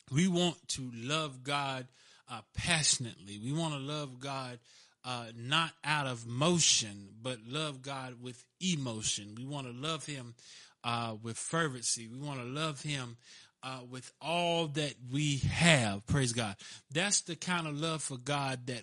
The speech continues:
we want. We don't want him, we don't want to just love him, uh, with what we say in our lips and then our heart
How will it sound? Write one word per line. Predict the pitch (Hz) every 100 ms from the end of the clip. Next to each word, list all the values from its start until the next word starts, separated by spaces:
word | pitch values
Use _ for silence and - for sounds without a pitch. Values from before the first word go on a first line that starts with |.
| 113
we | 131 139
want. | 127 135 113 - 123
We | 156
don't | 175 170
want | 180 160
him, | 170 151 139 - - -
we | 170
don't | 196
want | 196 190
to | 160
just | 165 139
love | 165 170 143
him, | 151 139 131 - - _ -
uh, | 143 135 123 110 120
with | 139 135 135
what | 147 131 120
we | 127
say | - - 170 151 120
in | 110 120
our | 117
lips | 117 151 143 - - - - -
and | 147 135 127
then | 139 139
our | 127
heart | 123 160 170